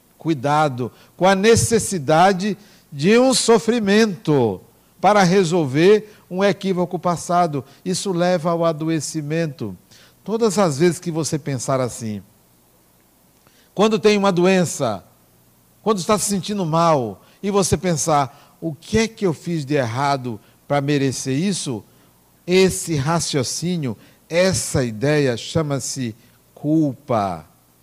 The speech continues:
Essa ideia atrai obsessão espiritual.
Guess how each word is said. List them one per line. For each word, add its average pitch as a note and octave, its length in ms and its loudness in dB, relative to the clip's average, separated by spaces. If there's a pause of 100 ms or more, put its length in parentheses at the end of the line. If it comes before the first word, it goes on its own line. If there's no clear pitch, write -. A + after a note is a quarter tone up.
(800)
Essa F#3+ 500 4
ideia E3+ 380 4
atrai D#3 480 0 (260)
obsessão D#3 1120 -2
espiritual. G2+ 1000 -6